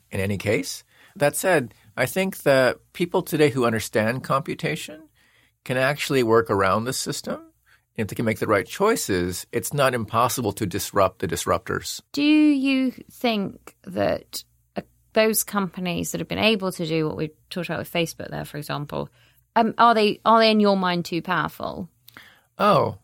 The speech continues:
Speaker 1: uh, when you, when you look at what computation is, you realize that any company touching it and mastering it is more powerful than we can imagine.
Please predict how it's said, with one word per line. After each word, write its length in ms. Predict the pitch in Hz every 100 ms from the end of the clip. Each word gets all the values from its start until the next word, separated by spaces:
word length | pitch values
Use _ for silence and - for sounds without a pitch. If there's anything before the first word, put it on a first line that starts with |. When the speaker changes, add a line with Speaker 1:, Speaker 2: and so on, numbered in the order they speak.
| _ _ -
Speaker 1:
uh, 220 | 131 123
when 160 | 127 143
you, 280 | 143 135 -
when 140 | 127
you 120 | 127
look 200 | 131 214
at 180 | 381 330
what 180 | 139 -
computation 720 | 151 135 - - 117 - 110
is, 480 | 107 - 58 - - _ _ _ _ _ _ _ -
you 240 | 113 120
realize 400 | 143 202 165 131
that 180 | 123 113
any 200 | 113 156
company 420 | 156 120 107 117 104
touching 360 | 127 - 120
it 200 | 151 - _ _ _ _
and 200 | - 101
mastering 500 | 92 92 - 123 131
it 300 | 165 226 _ _ _ _ _ -
is 420 | 123 117 110 - 127
more 280 | 123 151
powerful 720 | 170 135 131 131 117 120 110 104
than 120 | 98
we 120 | 107
can 140 | 104
imagine. 720 | 92 85 82 87 85 - -